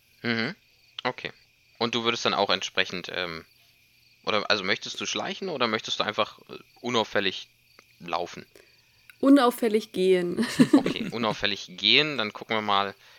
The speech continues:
Speaker 1: ob das der Erik, denn so heißt der Herr vom Friedhof, das wisst ihr natürlich nicht,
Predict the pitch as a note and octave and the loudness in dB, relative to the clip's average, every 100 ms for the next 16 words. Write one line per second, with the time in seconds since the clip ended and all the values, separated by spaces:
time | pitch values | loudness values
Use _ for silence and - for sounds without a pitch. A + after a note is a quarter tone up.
0 | - - - _ _ _ F#2 - F#2 F2 | -20 -20 -20 _ _ _ -8 -6 -6 -6
1 | - - - - - F#2 - G#2+ B2 A#2 | -10 -14 -18 -20 -16 -16 -4 0 2 2
2 | - G2 F2+ F#2 F2 G#2 - - G#2+ G#2+ | -2 -6 -4 -6 0 0 0 -2 0 0
3 | A2 - _ - - G#2+ - G#2 - G#2+ | -4 -14 _ -12 -8 -8 -6 -8 -6 -6
4 | - G#2 - - - F#2 G2+ F2+ F#2 F#2 | -4 -6 -8 -12 -12 -12 -10 -8 -10 -10
5 | G2+ | -12